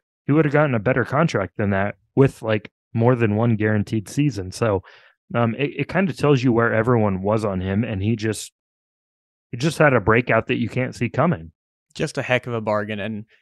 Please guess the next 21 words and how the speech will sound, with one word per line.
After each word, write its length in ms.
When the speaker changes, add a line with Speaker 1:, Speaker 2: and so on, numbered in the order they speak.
Speaker 2:
yeah, 140
like 180
you 80
mentioned, 460
I 80
think 180
there 140
were 80
some 180
stands 460
out 160
there. 80
There 100
were 40
some 140
people 220
who 80
were 160
very 280
excited 500
about 320